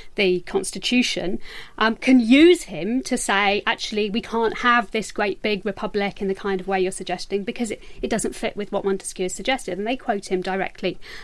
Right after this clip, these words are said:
uh, in their works. But the people who are then supporting the constitution, the federalists, particularly in the Federalist Papers, rather than simply ignoring Montesquieu, actually Madison describes him as the celebrated Montesquieu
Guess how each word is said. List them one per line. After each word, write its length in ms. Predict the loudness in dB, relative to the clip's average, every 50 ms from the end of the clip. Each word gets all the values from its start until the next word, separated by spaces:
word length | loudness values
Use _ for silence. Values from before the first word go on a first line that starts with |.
| -14 -10 -6
uh, 200 | -4 -4 -4 -2 -2
in 140 | -2 -2
their 180 | -2 -2 -4 -6
works. 580 | -2 0 0 0 0 0 -4 -10 -14 -14 -14 -14 -16 -16 -16 -16 -16 -16 -16 -16 -14 -16 -8 0
But 220 | 2 2 2 2 0 -2
the 320 | 0 2 2 2 0 -2 -6 -14 -18 -16 -16 -16 -16 -18 -18 -18 -18 -16 -16 -16 -16 -16 -14 -6
people 360 | 0 4 4 4 4 4 2 2
who 140 | 4 4 4
are 60 | 4
then 380 | 4 4 4 4 4 2 0 -2 -6 -12 -8 -6
supporting 420 | -4 2 4 6 6 6 4 0
the 80 | 0 0
constitution, 640 | -2 -2 -2 -4 -8 -2 0 0 0 2 0 -2 -4
the 60 | 0
federalists, 520 | 2 4 4 4 4 0 -2 -2 -4 -6
particularly 360 | -6 -6 -6 -6 -4 -2 -2 -2
in 40 |
the 60 | -2 -2
Federalist 400 | -4 -6 -4 -4 -4 -4 -4 -4
Papers, 640 | -4 -2 0 0 -2 -2 -4 -8 -8 -8 -10 -14 -14 -16 -16 -16 -16 -16 -16 -16 -16 -12 -10 -10 -10 -4 2
rather 300 | 4 4 6 6 4 2
than 140 | 2 0 0
simply 340 | 0 -2 -2 0 0 0
ignoring 400 | 2 6 8 8 8 8 6 4
Montesquieu, 640 | 2 -2 -2 -4 -6 -10 -10 -6 -4 -2 -2 -2 -4 -8 -14 -18 -10 -4
actually 580 | -4 -4 -4 -4 -4 -2 0 0 0 -2 -4 -8 -10 -4 0
Madison 400 | 2 2 2 2 0 -2 -2 -2
describes 460 | -2 -4 -2 2 2 2 2 2 -2
him 120 | -2 0
as 120 | 0 0 -2
the 80 | -2
celebrated 800 | -6 -2 0 4 6 6 6 6 4 2 -2 -2 -4 -6 -8 -6
Montesquieu 600 | -6 -6 -6 -8 -10 -12 -12 -10 -8 -8 -8 -8